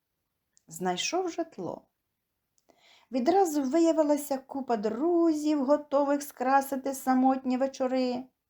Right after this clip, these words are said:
Вони проводили із собою дівчат, а ті вже вели своїх подружок. Так Влад зустрів Марту. Незабаром друзі перестали навідуватися,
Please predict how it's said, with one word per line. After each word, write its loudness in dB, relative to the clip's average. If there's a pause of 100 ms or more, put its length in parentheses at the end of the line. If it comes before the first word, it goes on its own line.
(600)
Вони 0
проводили 2
із -4
собою -2
дівчат, -2
а 2
ті -2
вже 2 (300)
вели 4
своїх -6
подружок. -2 (440)
Так -4
Влад -2
зустрів -8
Марту. -6 (1800)
Незабаром 0
друзі 0
перестали 2
навідуватися, -4